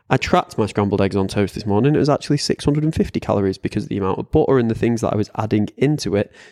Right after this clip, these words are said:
to be able to cook it. So just in one meal alone, I was actually, I would have underestimated it by a hundred and fifty calories. Now, if I did that for every meal across the course of the day, which of course is very easy to do,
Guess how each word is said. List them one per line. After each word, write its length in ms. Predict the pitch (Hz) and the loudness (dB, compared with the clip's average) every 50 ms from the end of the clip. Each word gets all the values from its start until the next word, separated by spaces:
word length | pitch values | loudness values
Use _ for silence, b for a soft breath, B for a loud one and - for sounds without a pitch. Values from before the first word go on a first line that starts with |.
| B B | B B
to 120 | - - 101 | -12 -8 -4
be 120 | 104 107 | -2 0
able 180 | 104 101 - 101 | 0 0 -2 -6
to 100 | - - | -10 -12
cook 260 | - - 113 - - | -12 -12 -10 -6 -6
it. 200 | 101 - - b b b b b b b b b | -6 -6 -6 b b b b b b b b b
So 300 | - - - - - - - | -4 0 2 2 2 0 0
just 220 | - - 175 - - | -2 -2 0 2 0
in 140 | 170 165 | 2 2
one 180 | 160 156 156 156 | 2 2 2 2
meal 220 | 156 156 151 139 | 2 2 4 4
alone, 340 | 127 131 127 104 101 101 135 - _ _ _ _ _ _ _ _ _ _ _ _ - | 4 4 4 2 2 0 -2 -6 _ _ _ _ _ _ _ _ _ _ _ _ -2
I 100 | 113 117 | 2 2
was 100 | 117 110 | 4 4
actually, 420 | 131 131 - - 127 117 110 104 | 2 2 0 0 0 0 2 2
I 120 | - 110 117 | 2 2 2
would 120 | 120 117 | 2 2
have 80 | 113 120 | 2 2
underestimated 600 | 123 120 113 113 110 - - 113 110 101 101 101 | 2 2 2 2 0 0 -2 -2 -2 0 0 -2
it 40 | 98 | -2
by 160 | 92 98 98 | 0 0 0
a 60 | 95 | 0
hundred 200 | 101 104 95 - | -2 -2 -4 -4
and 100 | - 95 | -6 -6
fifty 240 | - 110 - - - | -6 -6 -8 -6 -4
calories. 420 | 110 92 92 87 90 90 - - - _ _ b b b b b b b b b b b b - | -2 0 0 0 -2 -4 -6 -10 -16 _ _ b b b b b b b b b b b b 0
Now, 100 | 107 101 | 0 2
if 80 | 101 - | 2 2
I 100 | 104 101 | 0 0
did 180 | 90 107 - | 0 0 0
that 180 | - 98 - - | 0 -2 -2 -2
for 80 | - | -4
every 260 | - - 110 98 110 107 | -4 -2 -2 0 0 0
meal 220 | 104 104 104 98 | 2 2 2 0
across 260 | 101 - 107 101 - | 0 0 -2 -4 -4
the 80 | - - | -6 -4
course 220 | - 98 98 92 | -2 -2 -2 -2
of 40 | - | -2
the 60 | - | 0
day, 160 | - - 143 | 2 2 4
which 220 | 165 151 - - - | 4 2 2 0 -4
of 100 | - - | -8 -6
course 340 | - - 113 139 156 - - - _ _ _ _ _ _ _ _ _ _ _ _ - - - | -2 -2 0 0 -2 -4 -10 -20 _ _ _ _ _ _ _ _ _ _ _ _ -16 -10 -8
is 140 | 117 110 | -8 -4
very 240 | - 110 107 104 104 | -2 0 2 2 2
easy 220 | 107 104 95 104 92 | 2 0 -2 -6 -8
to 140 | - - | -8 -2
do, 280 | - 139 160 127 113 127 | 2 2 4 4 2 0